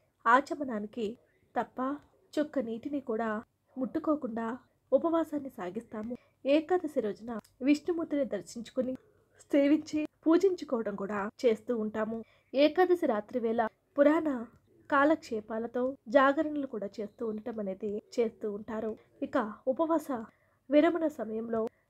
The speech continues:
ద్వాదశి రోజున బ్రాహ్మణులను పిలిచి స్వయంపాక దానాలను ఇస్తారు. అదేవిధంగా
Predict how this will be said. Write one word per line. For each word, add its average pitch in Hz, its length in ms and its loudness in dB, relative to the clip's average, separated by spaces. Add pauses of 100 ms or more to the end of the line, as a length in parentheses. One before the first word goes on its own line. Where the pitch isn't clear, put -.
(120)
ద్వాదశి 294 420 4
రోజున 233 420 0 (340)
బ్రాహ్మణులను 254 600 2
పిలిచి 208 440 -6 (240)
స్వయంపాక 302 540 2
దానాలను 208 460 -4
ఇస్తారు. 208 500 -8 (380)
అదేవిధంగా 240 720 -4